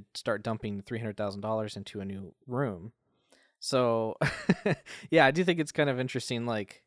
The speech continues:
the, the, the effects that the time travel has had on where I'm allocating money, because, um, it's, uh, it's not gone towards my house, that's for sure, because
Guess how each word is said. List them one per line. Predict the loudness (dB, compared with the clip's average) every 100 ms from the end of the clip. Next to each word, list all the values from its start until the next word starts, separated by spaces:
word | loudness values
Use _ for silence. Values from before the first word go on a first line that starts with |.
| -20
the, | -14 -12 -10
the, | -10 -10 -2 0 2 0 -4 -8 -14 _ _ -4
the | -2
effects | 0 0 0 -2 -6
that | -4 -6 _ -12
the | -8
time | -2 -2
travel | 0 0 0
has | -2
had | 0 0
on | 0 0
where | 0 0
I'm | -2 -6 -12 -6
allocating | -4 -4 -4 -4 -4
money, | -4 -6 -6
because, | -6 -6 -6 -6 -6 -10 -8
um, | -6 -4 -6 -8 -12 _ _ _ -8
it's, | -6 -6
uh, | -4 -4 -6 -10 -18
it's | -6
not | -2 0
gone | 0 2
towards | 2 2
my | 2
house, | 0 2
that's | 0 -2
for | -4
sure, | -6
because | -6 -4 -4 -4